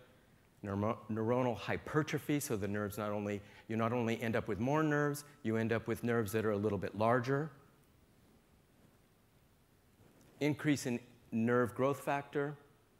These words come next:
mast cell infiltration, again, that whole pathway of histamine ex-, uh, degranulation of the,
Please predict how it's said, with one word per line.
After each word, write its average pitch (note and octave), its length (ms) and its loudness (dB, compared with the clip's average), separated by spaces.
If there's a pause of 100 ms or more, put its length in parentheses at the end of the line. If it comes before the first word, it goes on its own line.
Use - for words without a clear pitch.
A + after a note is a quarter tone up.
(380)
mast B2 400 0
cell C3 420 2 (100)
infiltration, C3+ 960 0 (220)
again, A#2 300 0
that F#2 160 0
whole C#3 240 -2
pathway B2+ 640 -4 (340)
of F#2 160 -2
histamine A#2+ 680 -2 (320)
ex-, - 360 -6
uh, E2+ 400 -2 (240)
degranulation A2+ 760 0
of F2+ 120 -4
the, D#2+ 200 -4